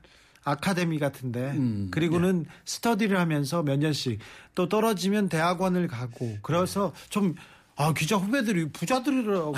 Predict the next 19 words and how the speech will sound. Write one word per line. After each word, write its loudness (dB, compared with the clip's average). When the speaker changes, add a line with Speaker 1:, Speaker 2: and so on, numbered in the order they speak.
Speaker 1:
부자들이더라고요. 0
Speaker 2:
<laughs> -
고용평등법 0
때문에 -2
미리 2
보지는 0
못합니다만 0
Speaker 1:
네. 4
Speaker 2:
뽑은 4
다음에 2
봅니다. -4
뽑은 0
Speaker 1:
네. 2
Speaker 2:
다음에 2
보면 -2
특목고 0
출신들이 -2
역시 -2
많아져요. -2